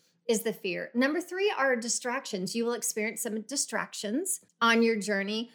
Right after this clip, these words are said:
when you are going down that road of trying to follow God's voice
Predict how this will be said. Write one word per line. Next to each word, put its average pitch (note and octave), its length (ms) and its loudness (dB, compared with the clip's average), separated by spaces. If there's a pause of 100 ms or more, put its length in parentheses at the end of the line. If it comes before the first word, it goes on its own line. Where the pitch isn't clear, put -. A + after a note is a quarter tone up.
(120)
when A#3 340 2
you A#3 360 2
are A3 260 4
going A3 420 2
down A#3 220 2
that A3+ 220 -2
road G#3 520 0 (400)
of A3 460 8 (160)
trying C4 580 6
to D4+ 280 0 (200)
follow A#3+ 880 6
God's G3+ 320 0
voice G3+ 800 0